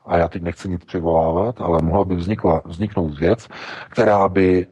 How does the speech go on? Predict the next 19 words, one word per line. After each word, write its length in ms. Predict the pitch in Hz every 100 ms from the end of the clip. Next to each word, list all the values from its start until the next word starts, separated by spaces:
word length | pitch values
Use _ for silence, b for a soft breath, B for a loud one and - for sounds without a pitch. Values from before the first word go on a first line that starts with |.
| _ -
z 120 | -
technických 720 | 139 - 165 175 - 131 98
realizačních 880 | 101 113 123 127 127 - - 80 78
důvodů 560 | 87 104 123 127 131
znemožnila 720 | 117 90 98 113 104 113 110
pořádání 680 | 107 92 101 98 101 98 98
toho 280 | 95 90 95
šampionátu. 840 | 92 85 80 82 71 76 - - - _ _ _ _ _ _ _ B B B B B B B B
No 140 | - 147
a 200 | 147 135 b b b b b _ _
jaká 400 | - 98 95 98
taková 340 | 90 87 92 87
technická 520 | 92 95 87 - 87
věc 140 | 85
by 100 | 82
se 120 | 82 87
mohla 240 | 82 82
stát? 380 | - 76 76 71
No, 240 | 87 80